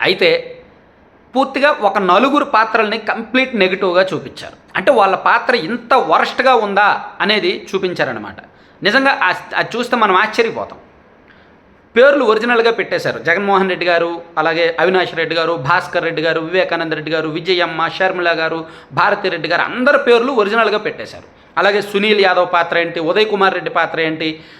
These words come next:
అలాగే ఈ దస్తగిరి పాత్ర ఏంటి, నైట్ వాచ్మెన్ రంగయ్య పాత్ర ఏంటి,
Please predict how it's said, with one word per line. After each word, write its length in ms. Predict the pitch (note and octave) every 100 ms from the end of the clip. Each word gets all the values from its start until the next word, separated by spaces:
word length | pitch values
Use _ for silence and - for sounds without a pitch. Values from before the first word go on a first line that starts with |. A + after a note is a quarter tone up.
| -
అలాగే 320 | D3+ F#3 F#3
ఈ 340 | E3 D#3 D3 C#3+
దస్తగిరి 520 | B2 D#3+ - B3 A3+ G#3+
పాత్ర 340 | F#3+ F3 E3
ఏంటి, 240 | E3 D#3+
నైట్ 320 | D#3 D#3+ A3+ A3+
వాచ్మెన్ 420 | A3 G#3+ G3+ D3+
రంగయ్య 460 | D3+ F3+ A#3 A#3
పాత్ర 360 | A3 F#3+ F3 E3+
ఏంటి, 460 | D#3+ D#3 D3+ D3+